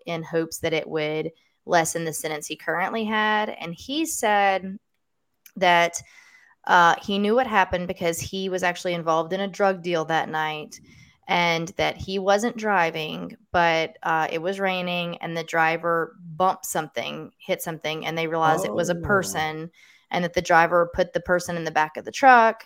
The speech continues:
Speaker 1: and it was a little girl, and that he dropped, the driver dropped him off at home and left. He later came back and didn't have the little girl with him and said that she was done or dead, and he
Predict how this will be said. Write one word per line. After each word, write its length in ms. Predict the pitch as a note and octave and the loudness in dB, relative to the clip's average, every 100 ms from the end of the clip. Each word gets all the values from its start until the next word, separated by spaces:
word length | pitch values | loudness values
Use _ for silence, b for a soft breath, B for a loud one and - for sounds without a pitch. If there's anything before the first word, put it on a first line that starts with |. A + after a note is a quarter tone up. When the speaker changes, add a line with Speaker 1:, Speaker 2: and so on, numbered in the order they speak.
| _ _ | _ _
Speaker 1:
and 100 | F3+ | -8
it 60 | F3 | -6
was 120 | E3+ | -4
a 60 | F3 | -2
little 260 | E3+ F3+ | 0 0
girl, 600 | F3 G#3+ F#3+ E3+ F3 G3 b b b b b | 2 4 6 4 2 -2 b b b b b
and 180 | F3 F3 | -2 2
that 220 | E3+ D3 | 4 2
he 180 | - G3 | -2 -8
dropped, 400 | E3+ F#3 F3 - | 2 4 4 0
the 80 | F3+ | -4
driver 320 | F3+ F3 E3+ | 0 0 -2
dropped 300 | E3+ D#3+ - | -2 -4 -4
him 340 | - A#3+ A3+ - | -2 0 2 2
off 280 | F#3+ F#3 - | 2 0 -4
at 80 | |
home 380 | E3+ F3+ E3+ D#3+ | -6 -2 -2 -4
and 180 | E3 E3+ | -8 -4
left. 540 | F3+ E3+ F3 E3+ - b b _ | -2 -2 -4 -6 -12 b b _
He 160 | F#3+ | -6
later 320 | F3 F#3 G3+ G3+ | -2 -2 -2 -4
came 320 | - F3 D#3+ | -6 -6 0
back 480 | F#3 F3+ F3 F3 - | 2 2 0 -4 -6
and 200 | E3+ E3 | -8 -2
didn't 240 | F3+ F3+ | -2 -2
have 280 | E3+ E3+ E3 | -4 -2 0
the 80 | E3+ | 0
little 180 | E3 E3 | -2 -2
girl 220 | E3 E3 | -2 -2
with 220 | F#3+ F#3+ | -2 -2
him 400 | F3 E3+ E3 D#3+ | -4 -4 -4 -6
and 160 | E3+ E3 | -8 -6
said 280 | E3 D#3+ D#3+ | -4 -2 -4
that 160 | - | -8
she 480 | - F3 E3 D#3+ D#3+ b b b _ | -10 -8 -6 -6 -8 b b b _
was 160 | F3+ D3+ | -6 0
done 420 | F3 E3+ E3+ E3 | 2 2 0 -2
or 80 | D3+ | -2
dead, 400 | D#3+ D#3+ D#3+ D#3+ | 0 2 2 0
and 300 | D3 D3+ - | -4 -10 -16
he 480 | - E3+ D#3 D3+ | -12 -8 -6 -6